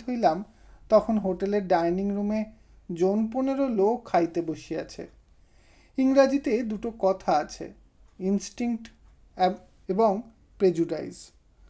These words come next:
কিন্তু আমাদের কাছে শুধু সংস্কার। একটা যে আর একটা নয়, তাহা বোঝা কঠিন নয়, কিন্তু আমাদের এই জাতিভেদ, খাওয়া ছোঁয়া বস্তুটা যে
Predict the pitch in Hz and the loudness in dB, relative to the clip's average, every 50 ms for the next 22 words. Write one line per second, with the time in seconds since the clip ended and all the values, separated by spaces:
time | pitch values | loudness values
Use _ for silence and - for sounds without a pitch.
0 | - - - - - - - - 294 262 - 285 233 180 180 196 214 220 233 262 | -20 -20 -20 -20 -20 -8 0 2 2 4 6 6 6 6 4 2 0 -2 -4 -4
1 | 240 - 285 269 - - - 220 214 269 277 - - 226 185 196 208 208 - - | -6 -4 -4 -4 -4 -4 -2 -2 -2 -2 -4 -10 -10 -6 -2 -2 -2 -2 -4 -4
2 | - 165 160 165 160 - - - - 170 175 - - _ _ _ _ _ _ _ | -4 -4 -4 -6 -10 -12 -14 -12 -10 -8 -8 -8 -12 _ _ _ _ _ _ _
3 | _ _ _ - - - - - - - 180 - - - - 254 240 220 247 269 | _ _ _ -20 -20 -20 -10 -4 -2 -2 -2 -2 -6 -6 -4 -4 -4 -4 -4 -6
4 | 269 262 254 - _ _ - - 160 170 190 220 226 - - 262 233 208 180 175 | -6 -6 -8 -12 _ _ -6 -2 0 0 0 0 -2 -4 -6 -4 -4 -2 0 -2
5 | 196 226 208 214 254 277 - - 196 190 - 202 185 175 175 170 160 - - - | 0 0 -2 -4 -6 -4 0 2 2 2 2 -2 -4 -2 -2 -2 -2 -2 -2 -4
6 | 220 220 - - 175 170 - - 165 156 156 165 - - - - - - - - | -4 -4 -4 -6 -6 -6 -6 -10 -12 -10 -10 -10 -12 -12 -14 -18 -20 -20 -20 -20
7 | - _ _ _ _ - - 214 190 175 185 190 160 160 160 165 180 190 185 202 | -20 _ _ _ _ -14 -10 -8 -6 0 0 0 2 0 -2 -2 -2 -2 -2 -2
8 | 196 190 202 196 170 156 170 156 151 - - - 190 170 - - - 165 165 156 | -2 -2 -4 -4 -2 0 0 0 0 0 -6 -8 -8 -8 -8 -4 -4 -2 -2 -4
9 | 151 - - - - - - - - - - - - - 196 185 180 185 185 185 | -6 -10 -20 -20 -20 -20 -20 -20 -20 -20 -20 -16 -6 0 2 4 6 8 8 6
10 | 185 185 - - - 180 175 180 180 180 175 170 175 165 156 - - - 214 202 | 6 2 -6 -12 -8 -6 -2 -2 0 0 -2 -2 -4 -6 -6 -8 -10 -10 -10 -8
11 | - 214 208 196 202 220 202 202 | -6 -6 -6 -4 -2 -2 -2 -4